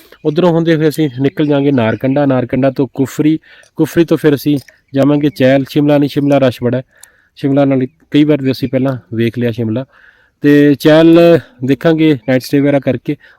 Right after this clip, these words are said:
ਉਸ ਤੋਂ ਬਾਅਦ ਫਿਰ ਅਸੀਂ ਵਾਪਸ ਆਪਣੇ ਚੰਡੀਗੜ੍ਹ।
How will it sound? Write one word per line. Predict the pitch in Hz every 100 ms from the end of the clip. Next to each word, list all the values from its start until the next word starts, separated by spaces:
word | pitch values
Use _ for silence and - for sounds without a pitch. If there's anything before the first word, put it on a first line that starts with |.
| -
ਉਸ | 135
ਤੋਂ | -
ਬਾਅਦ | 127 123
ਫਿਰ | - 117
ਅਸੀਂ | 110 110
ਵਾਪਸ | 107 98 104 104
ਆਪਣੇ | 95 101 - _ _
ਚੰਡੀਗੜ੍ਹ। | - 107 110 80